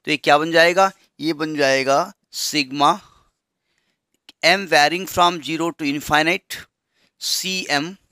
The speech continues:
K plus M, K plus M minus one और x की पावर हो जाएगी K plus M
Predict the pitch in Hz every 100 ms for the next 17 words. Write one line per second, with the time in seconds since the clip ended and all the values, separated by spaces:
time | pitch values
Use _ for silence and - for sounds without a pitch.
0 | _ _ _ _ _ _ _ _ _ -
1 | 180 185 - 165 160 - - 135 135 170
2 | - _ - - _ _ _ _ _ _
3 | _ _ _ _ _ 151 165 180 - 160
4 | 160 - - 156 175 160 135 135 139 151
5 | - - 135 156 196 _ _ _ - 131
6 | - 175 180 - 185 156 151 147 135 131
7 | 139 170 - _ 143 151 165 - 135 139
8 | - - - 139